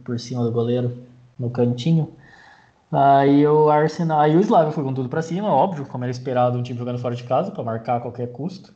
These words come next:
e conseguiu. Aí foi uma falha lá da zaga, nem lembro quem que era, se era o Holding ou o Ceballos que tava marcando o cara que chegou correndo na, no outra,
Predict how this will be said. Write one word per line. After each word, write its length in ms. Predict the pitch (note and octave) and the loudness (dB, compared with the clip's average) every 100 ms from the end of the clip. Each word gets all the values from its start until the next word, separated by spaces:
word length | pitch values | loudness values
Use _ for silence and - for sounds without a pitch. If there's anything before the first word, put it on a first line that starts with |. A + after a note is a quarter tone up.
| _ | _
e 260 | D#3 G3+ B3+ - | -14 -12 -12 -10
conseguiu. 540 | C4 D4 C#4 A#3+ - - _ D#3+ | -8 -4 -4 -4 -12 -20 _ -6
Aí 240 | D#3 D#3+ | -4 -2
foi 120 | E3 G3 | -2 -2
uma 80 | |
falha 280 | G3+ F3 E3 | 0 0 2
lá 100 | D#3 | 2
da 120 | D3+ | 0
zaga, 200 | C#3+ D3 | -2 -4
nem 140 | D3+ A#3 | -4 -4
lembro 180 | D#3 D3+ | -4 -6
quem 120 | C#3+ | -6
que 100 | B2+ | -6
era, 140 | B2+ | -6
se 100 | B2 | -6
era 100 | B2+ | -6
o 60 | A#2+ | -4
Holding 400 | A#2+ B2+ B2+ A#2+ | -2 -2 -4 -2
ou 220 | A2+ A2+ | -2 -4
o 60 | A2+ - _ - _ _ _ | -8 -18 _ -20 _ _ _
Ceballos 520 | - A2 A2+ A#2+ A#2 | -2 4 4 4 -2
que 80 | - | -2
tava 180 | A2 A2+ | -2 -2
marcando 340 | A2 - A2+ | -8 -8 -10
o 40 | A2+ | -2
cara 200 | A#2 A2+ | -2 -2
que 60 | |
chegou 220 | - A2+ A2+ | -6 -8 -6
correndo 440 | C3 A#2+ A#2+ A#2+ | -4 -2 -4 -4
na, 220 | A#2+ A#2 - - _ _ | -6 -8 -12 -20 _ _
no 140 | B2+ B2 | -4 -2
outra, 280 | E3 E3+ | 0 -2